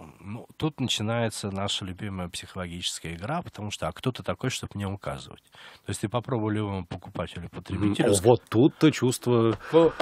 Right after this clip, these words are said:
Speaker 1: конечно.
Speaker 2: индивидуума, э,
Speaker 1: Конечно.
Speaker 2: субъекта выбора, оно
Speaker 1: Да,
Speaker 2: просыпается,
Speaker 1: да.
Speaker 2: да?
Speaker 1: Это ж, это ж мне не
Speaker 2: Чё ты
Speaker 1: навяза-,
Speaker 2: мне приказываешь?
Speaker 1: это ж мне не навязали
Speaker 2: Мгм.
Speaker 1: выбор.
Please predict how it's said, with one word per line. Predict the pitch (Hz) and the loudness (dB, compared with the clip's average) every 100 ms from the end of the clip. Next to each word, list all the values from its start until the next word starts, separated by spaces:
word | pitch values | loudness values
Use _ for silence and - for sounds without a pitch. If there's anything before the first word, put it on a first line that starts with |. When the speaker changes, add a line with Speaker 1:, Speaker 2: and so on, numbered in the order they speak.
| - | 0
Speaker 1:
конечно. | - 156 185 208 156 165 | 8 10 10 8 10 10
Speaker 2:
индивидуума, | 160 135 165 139 175 147 151 143 143 135 | 10 10 10 10 10 10 10 10 8 8
э, | 123 120 113 113 117 | 8 6 6 6 6
Speaker 1:
Конечно. | 120 131 123 | 6 6 6
Speaker 2:
субъекта | 143 127 165 - 131 | 8 8 6 4 6
выбора, | 113 170 151 147 135 | 8 8 6 6 6
оно | 117 | 6
Speaker 1:
Да, | 143 160 | 8 10
Speaker 2:
просыпается, | 127 95 110 101 127 101 | 10 8 8 6 6 4
Speaker 1:
да. | 95 | 4
Speaker 2:
да? | 113 | 4
Speaker 1:
Это | 156 | 6
ж, | 139 - | 6 4
это | 139 151 143 | 4 6 6
ж | - - | 4 2
мне | 143 117 135 143 | -2 0 4 6
не | 143 | 6
Speaker 2:
Чё | 139 | 8
ты | |
Speaker 1:
навяза-, | 143 143 135 196 | 6 6 8 8
Speaker 2:
мне | 208 | 8
приказываешь? | - 127 110 85 76 131 | 6 4 2 0 0 0
Speaker 1:
это | 139 | 4
ж | 139 156 | 4 4
мне | 151 147 | 4 4
не | 151 | 4
навязали | 156 180 185 196 190 196 185 | 4 2 2 2 0 0 -4
Speaker 2:
Мгм. | 160 | -8
Speaker 1:
выбор. | 156 - - | -12 -14 -20